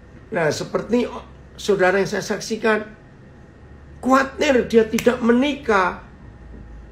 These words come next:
Maka itu firman yang begitu hebat. Bukan cuma dia dengar, tapi dia sampaikan. Hilang karena dia khawatir,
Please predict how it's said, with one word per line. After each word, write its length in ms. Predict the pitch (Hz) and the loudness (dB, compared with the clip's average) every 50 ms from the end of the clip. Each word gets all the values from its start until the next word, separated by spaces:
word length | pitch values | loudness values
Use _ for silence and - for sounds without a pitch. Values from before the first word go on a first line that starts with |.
| - - - - - - - - - - - 214 | -20 -20 -20 -20 -20 -20 -20 -20 -20 -8 0 4
Maka 400 | 226 214 196 196 - 175 190 202 | 4 6 6 4 4 4 4 4
itu 320 | 202 196 - 294 294 - - 208 | 4 2 -2 -6 -6 -6 -4 0
firman 520 | 233 247 240 233 220 240 240 233 226 226 | 4 4 4 4 4 4 4 4 6 6
yang 140 | 220 214 - | 6 6 6
begitu 600 | - 214 - - - - 202 208 - - 226 254 | 4 2 2 0 -2 -6 -6 -6 -4 2 4 4
hebat. 440 | 233 202 160 - 185 160 - - - - - - - - | 4 4 2 2 0 0 0 -4 -12 -18 -20 -18 -8 -4
Bukan 360 | 196 196 196 202 185 180 - | -4 0 2 2 2 2 0
cuma 280 | - 190 180 175 - 123 | -2 -4 -4 -4 -4 -6
dia 160 | 117 165 156 143 | -4 -4 -2 -2
dengar, 480 | - 202 220 226 196 165 131 - - - - - | 0 2 4 4 4 2 0 -4 -12 -20 -20 -12
tapi 320 | - 185 165 156 - 180 156 - | -8 -8 -6 -6 -8 -10 -10 -6
dia 200 | - 180 165 165 | -4 -2 -2 -2
sampaikan. 680 | - - 170 165 160 - 220 233 262 - - - - - - - - - - - - - - - - - - - - - - | -4 -6 -6 -6 -6 -8 -8 -8 -8 -10 -16 -20 -20 -20 -20 -20 -20 -20 -20 -20 -20 -20 -20 -20 -20 -20 -20 -20 -16 -8 -2
Hilang 520 | 151 185 190 180 160 139 117 110 110 - - - - - - - - - | 0 2 2 2 2 2 0 -2 -6 -10 -14 -18 -20 -20 -20 -20 -20 -14
karena 240 | - 131 135 147 139 | -8 -6 -6 -6 -4
dia 160 | 131 151 156 147 | -4 -4 -4 -4
khawatir, 520 | - 165 160 156 - - 185 180 160 156 | -4 -6 -6 -6 -6 -6 -6 -6 -6 -6